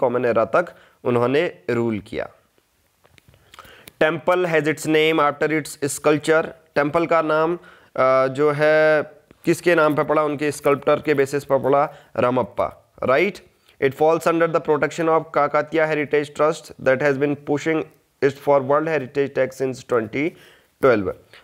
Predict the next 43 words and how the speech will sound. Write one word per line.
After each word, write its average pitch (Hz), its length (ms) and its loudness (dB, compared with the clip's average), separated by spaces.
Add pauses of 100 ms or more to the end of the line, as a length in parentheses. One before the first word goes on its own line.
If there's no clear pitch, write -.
अब 147 120 0
काकतिया 165 600 0
हेरिटेज 156 500 -2
ट्रस्ट, 147 280 -2
हर 160 220 0
जगह 175 220 2
ट्रस्ट 160 380 -2
बनता 143 280 0
है, 139 60 4
टेम्पल 139 420 0
का 151 100 2
ट्रस्ट 147 300 -6
बनता 131 240 -2
है, 135 80 2
जहाँ 135 220 0
पर 139 80 0
पैसे 135 360 -2
चढ़ाए 135 320 2
जाते 151 240 0
हैं 185 80 -2
उस 156 220 -4
ट्रस्ट 160 260 -2
को 180 120 0
जाते 160 280 0
हैं 151 80 0
वो, 151 180 -2 (400)
तो 175 100 4
वहाँ 156 240 2
पर 170 160 2
भी 170 120 0
काकतिया 151 480 -2
हेरिटेज 156 460 -4
ट्रस्ट 151 280 -2
है 196 60 4
और 208 120 2
बार 147 320 2
बार 180 220 2
वो 180 160 2
दो 143 180 2
हज़ार 143 200 2
बारह 135 280 2
से 160 160 -4
ही, 175 280 -6